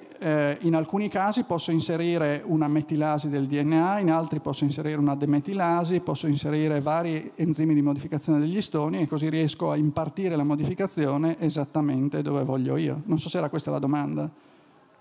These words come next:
Com'è? Modificando la cas. Viene chiamata D cas, che vuol dire deactivated cas,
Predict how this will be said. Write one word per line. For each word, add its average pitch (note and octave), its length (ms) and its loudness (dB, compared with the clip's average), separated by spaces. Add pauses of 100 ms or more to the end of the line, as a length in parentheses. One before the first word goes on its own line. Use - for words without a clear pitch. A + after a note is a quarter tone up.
(920)
Com'è? A3+ 300 0 (960)
Modificando G#3 640 0
la A3+ 120 2
cas. D3+ 420 -6 (480)
Viene F#3 240 0
chiamata G3+ 480 0
D F3+ 240 -4
cas, C#3 380 -6
che E3+ 100 -4
vuol D3+ 160 2
dire E3 260 0
deactivated D3+ 800 0
cas, C#3 400 -6